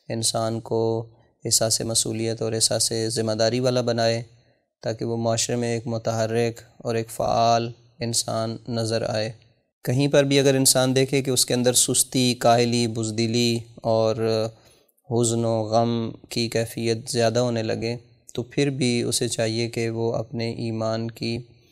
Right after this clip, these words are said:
اے، چھان بین کرے، اپنے ایمان پر نظر ثانی کرے، کیونکہ قرآن مجید، اے، یہ فرماتا ہے کہ وَلَا تَهِنُوا وَلَا تَحْزَنُوا وَأَنْتُمُ الْأَعْلَوْنَ إِن كُنْتُمْ مُؤْمِنِينَ، کہ تم غم نہ کرو،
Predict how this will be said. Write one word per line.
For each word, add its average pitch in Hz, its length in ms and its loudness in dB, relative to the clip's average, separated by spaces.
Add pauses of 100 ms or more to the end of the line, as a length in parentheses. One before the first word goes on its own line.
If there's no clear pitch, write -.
(420)
اے، 113 180 -6
چھان 113 340 -2
بین 113 240 -2
کرے، 117 400 -2
اپنے 113 580 -6
ایمان 110 520 -6
پر 113 160 -4
نظر 110 320 -4
ثانی 123 360 -2
کرے، 127 260 -2
کیونکہ 127 260 -2
قرآن 117 340 -2
مجید، 127 380 -2 (300)
اے، 117 320 -6
یہ 117 120 -4
فرماتا 113 540 -2
ہے 113 160 0
کہ 113 120 -8
وَلَا 113 260 0
تَهِنُوا 120 580 -2
وَلَا 113 260 -2
تَحْزَنُوا 117 680 -4 (640)
وَأَنْتُمُ 127 680 2
الْأَعْلَوْنَ 120 640 2
إِن 117 320 -2
كُنْتُمْ 120 360 -4
مُؤْمِنِينَ، 113 640 0 (560)
کہ 113 380 0
تم 117 200 0
غم 117 240 0
نہ 123 100 0
کرو، 117 600 2